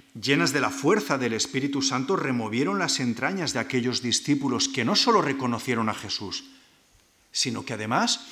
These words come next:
se reconocieron a sí mismos como miembros de la comunidad de la cual huían. Por eso regresan a Jerusalén, donde encontraron reunidos a los once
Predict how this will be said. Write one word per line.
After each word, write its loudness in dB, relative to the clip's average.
se 4
reconocieron 2
a 4
sí 6
mismos 4
como 4
miembros 4
de 2
la 2
comunidad 2
de -4
la -6
cual -4
huían. -8
Por 0
eso 6
regresan 0
a -4
Jerusalén, -10
donde 0
encontraron -2
reunidos -2
a 0
los -4
once -4